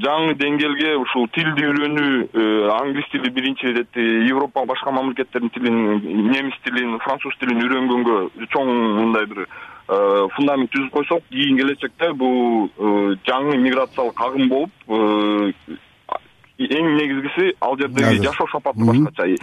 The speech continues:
Speaker 1: эмгек маянасынын деңгээли башкача, э, жашоо шарттары негизинен эле башкача да. Бул, э, бир, бир жаран ал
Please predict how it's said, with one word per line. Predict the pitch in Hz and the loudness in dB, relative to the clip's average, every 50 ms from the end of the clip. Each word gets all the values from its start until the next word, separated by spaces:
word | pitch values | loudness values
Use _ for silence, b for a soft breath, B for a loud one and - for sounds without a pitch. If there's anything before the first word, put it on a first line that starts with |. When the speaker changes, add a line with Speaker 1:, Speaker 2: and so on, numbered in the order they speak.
| B B B B B B B | B B B B B B B
Speaker 1:
эмгек | 110 127 143 151 160 156 | 0 2 2 2 0 -2
маянасынын | 151 151 156 156 156 147 143 - 135 131 | 0 0 0 2 0 0 0 0 0 0
деңгээли | 131 143 143 139 135 131 123 117 | 2 2 2 2 2 0 0 -2
башкача, | 120 117 - - 107 101 - 107 98 92 85 B B B B B B B - | -2 -2 -2 -4 -6 -2 0 0 0 0 0 B B B B B B B 0
э, | 107 107 104 104 107 110 107 107 107 110 107 104 107 113 107 | 2 4 4 4 4 4 4 4 2 2 2 0 0 -2 -2
жашоо | 139 147 - 170 156 143 | -4 -2 0 0 0 0
шарттары | - 160 160 - - 165 151 147 147 147 147 143 135 | 0 -2 -4 -2 0 0 0 2 2 2 2 2 2
негизинен | 123 127 135 131 131 131 127 131 127 120 120 | 2 2 2 2 2 2 2 2 4 4 4
эле | 113 113 107 | 4 2 2
башкача | 107 117 - - 117 107 - 113 101 104 | 2 0 -2 -2 -4 -2 0 0 0 2
да. | 120 143 139 | 2 2 2
Бул, | 120 107 104 131 143 139 135 123 113 - - - | 2 0 0 2 2 2 2 2 0 -2 -2 0
э, | 110 117 120 113 113 113 110 113 | 0 2 4 4 4 2 2 0
бир, | 107 101 131 160 156 147 - | -2 -2 -4 -4 -4 -4 -4
бир | 170 165 170 151 131 | -4 -4 -4 -4 -2
жаран | 139 143 147 156 175 170 160 139 | -2 0 0 0 0 0 0 -2
ал | 123 | -2